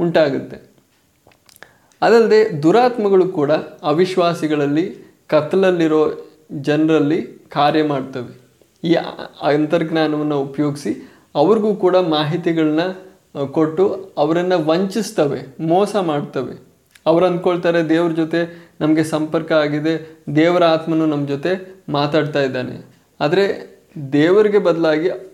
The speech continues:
ದುರಾತ್ಮಗಳೇನ್ ಮಾಡ್ತಾ ಇ-, ಇವೆ? ಆ, ಕ್-, ಕೆಲ್ಸ ಮಾಡ್ತಾ ಇವೆ. ಅದರ ನಂತರ ಮೂರನೇದಾಗಿ, ಆ, ಮನುಷ್ಯನ ಆತ್ಮದಲ್ಲಿರೋದು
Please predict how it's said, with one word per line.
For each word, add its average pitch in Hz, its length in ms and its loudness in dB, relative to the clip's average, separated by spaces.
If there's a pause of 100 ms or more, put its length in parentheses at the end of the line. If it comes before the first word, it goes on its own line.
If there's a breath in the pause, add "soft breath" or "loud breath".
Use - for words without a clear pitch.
ದುರಾತ್ಮಗಳೇನ್ 170 720 0
ಮಾಡ್ತಾ 147 340 -4
ಇ-, 135 280 -8 (240)
ಇವೆ? 131 440 -10 (760 loud breath)
ಆ, 143 280 -2
ಕ್-, - 260 -14
ಕೆಲ್ಸ 175 340 0
ಮಾಡ್ತಾ 143 440 0
ಇವೆ. 123 320 -8 (1300 soft breath)
ಅದರ 185 160 6
ನಂತರ 208 500 4
ಮೂರನೇದಾಗಿ, 190 1300 2 (440 soft breath)
ಆ, 156 100 0
ಮನುಷ್ಯನ 202 480 2
ಆತ್ಮದಲ್ಲಿರೋದು 151 1000 2